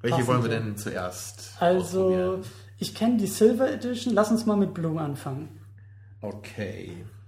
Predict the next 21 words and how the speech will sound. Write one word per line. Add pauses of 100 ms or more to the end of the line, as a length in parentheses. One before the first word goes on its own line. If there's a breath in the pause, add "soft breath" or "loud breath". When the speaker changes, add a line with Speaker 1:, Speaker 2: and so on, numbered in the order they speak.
(720 loud breath)
Speaker 1:
So,
dann
Speaker 2:
Oder
gib
mir
auch
mal
einen,
ich
will
mit
Rot
und
dann
stoßen
wir
an
und
dann
tauschen
wir.